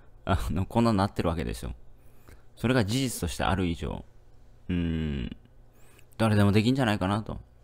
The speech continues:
で、久保さんは誰でもできることを誰もがやらないレベルでやったと。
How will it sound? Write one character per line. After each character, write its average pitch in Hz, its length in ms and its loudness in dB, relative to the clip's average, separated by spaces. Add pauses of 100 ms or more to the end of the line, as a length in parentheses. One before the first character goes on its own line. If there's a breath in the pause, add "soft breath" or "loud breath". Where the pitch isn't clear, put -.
(2250 soft breath)
で、 110 220 4
久 110 120 -2
保 123 100 6
さ 143 100 4
ん 139 80 6
は 135 100 4
誰 107 220 6
で 123 100 4
も 120 100 2
で 120 120 0
き 143 100 2
る 131 80 4
こ 104 140 -4
と 127 160 4
を 90 200 0 (300)
誰 110 240 4
も 98 140 4
が 87 80 4
や 90 100 2
ら 101 80 2
な 107 140 2
い 101 80 0
レ 113 100 2
ベ 117 100 2
ル 117 60 0
で 98 100 2
や 87 120 2
っ - 20 -16
た 104 140 -6
と。 82 140 -8